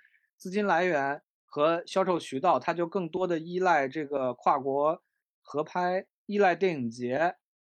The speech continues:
呃，所以说它就是会呈现出一个完全不同的这么一个面貌。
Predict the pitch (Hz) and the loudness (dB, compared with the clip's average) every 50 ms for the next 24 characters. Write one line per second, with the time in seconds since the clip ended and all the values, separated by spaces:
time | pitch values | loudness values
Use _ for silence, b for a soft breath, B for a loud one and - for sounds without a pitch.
0 | _ _ _ _ - 143 147 143 139 143 - - - 214 226 214 190 170 - 190 | _ _ _ _ 0 0 2 2 0 -2 -8 -6 0 4 4 4 4 4 2 0
1 | 196 196 - - 214 214 214 196 208 190 170 165 - - - - 180 - 196 175 | -2 -2 -2 0 0 0 0 0 0 -2 -2 -2 -6 -8 -6 -6 -2 -2 -2 -2
2 | 139 - - 139 143 156 185 190 175 160 165 160 151 147 151 156 175 160 143 131 | -2 -4 -8 -10 -8 -6 -6 -6 -6 -6 -8 -8 -8 -10 -8 -4 -2 -2 0 0
3 | 135 165 170 185 180 175 - 190 170 - - - 123 156 170 170 190 175 160 147 | -2 -4 -4 -8 -8 -8 -8 -10 -10 -10 -14 -12 -8 -8 -6 -4 -4 -6 -6 -6
4 | 147 151 160 180 196 214 226 190 143 123 113 101 - | -8 -6 -4 -4 -2 0 0 0 -2 -2 -4 -6 -10